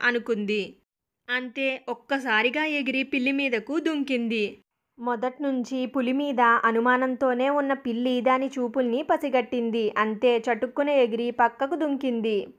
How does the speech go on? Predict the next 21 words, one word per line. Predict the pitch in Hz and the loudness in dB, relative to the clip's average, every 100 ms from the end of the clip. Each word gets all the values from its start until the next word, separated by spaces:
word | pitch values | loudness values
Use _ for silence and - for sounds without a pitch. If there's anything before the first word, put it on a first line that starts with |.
| 269 | -2
పులి | 262 | 0
దగ్గరకు | 302 247 214 254 294 | 2 2 2 0 0
వచ్చేసరికి | 277 240 254 247 247 214 240 240 | 0 2 0 0 -2 -2 -2 0
మెరుపులా | 240 226 220 226 | 2 2 2 4
ఆడే | 226 - 214 220 262 | 2 4 4 4 4
ఉన్న | 285 247 226 | 2 0 2
ఒక | 262 277 285 | 2 2 0
చెట్టుపైకి | 254 226 262 262 226 247 269 | -2 -2 0 0 0 -4 -2
సరసరా | 269 233 233 202 226 | -2 0 0 4 4
ఎక్కేసింది. | 294 277 269 247 254 233 214 202 185 - _ _ _ 285 | 4 0 0 0 0 -4 0 0 -2 -8 _ _ _ -8
పులి | 262 | -6
కూడా | 277 302 285 247 247 | -2 0 2 2 2
వేగంగా | 226 226 226 247 240 247 254 | 2 0 0 0 2 2 2
చెట్టు | 226 | 0
దగ్గరకు | 240 247 254 254 | 2 2 0 2
వచ్చేసింది, | 302 262 277 262 269 247 233 | 2 2 4 2 2 -2 -2
కానీ | 220 262 214 214 220 | 0 2 2 2 0
పైకి | 254 233 226 | 2 2 2
ఎక్కలేక | 302 254 247 247 226 233 | 0 2 2 2 2 4
ఆన్నే | 233 - 233 214 220 | 4 4 4 4 0
నిలబడిపోయింది. | 294 285 262 247 247 226 220 214 208 196 | 0 2 2 2 2 2 2 0 0 -2